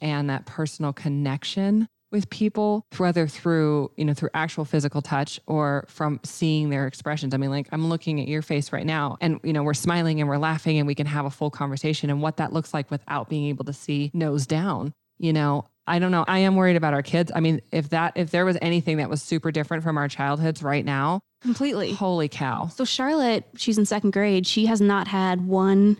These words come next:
Speaker 2: regular year of being in
Speaker 1: No.
Speaker 2: school, in public school, not one year.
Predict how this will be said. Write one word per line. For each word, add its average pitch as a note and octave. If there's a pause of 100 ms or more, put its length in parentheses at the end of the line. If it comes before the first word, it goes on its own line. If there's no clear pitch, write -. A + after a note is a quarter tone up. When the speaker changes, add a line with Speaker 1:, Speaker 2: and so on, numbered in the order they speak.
(120)
Speaker 2:
regular G3
year F#3 (240)
of F#3 (160)
being F#3+
in G3
Speaker 1:
No. -
Speaker 2:
school, A#3+
in G3+
public C#4
school, - (140)
not F3
one A3+
year. C3+